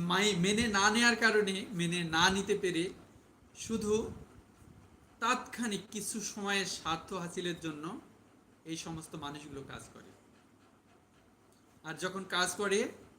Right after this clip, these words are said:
তখন তারা সমাজে ঘৃণিত ব্যক্তিতে পরিণত হয়। সেটা ব্যক্তি হতে পারে, প্রতিষ্ঠানও হতে পারে, কিন্তু কোনো সংগঠনও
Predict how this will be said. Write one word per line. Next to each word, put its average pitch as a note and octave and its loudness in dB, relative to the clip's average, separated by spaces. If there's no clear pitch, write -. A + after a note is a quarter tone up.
তখন F3+ -12
তারা E3 2
সমাজে A3+ 0
ঘৃণিত G3+ -2
ব্যক্তিতে F3 -4
পরিণত B2+ -10
হয়। - -20
সেটা A3 -2
ব্যক্তি G3 4
হতে F#3+ -2
পারে, F3+ 2
প্রতিষ্ঠানও F#3 -8
হতে - -16
পারে, G#2+ -18
কিন্তু - -20
কোনো G3 -2
সংগঠনও G#3+ 0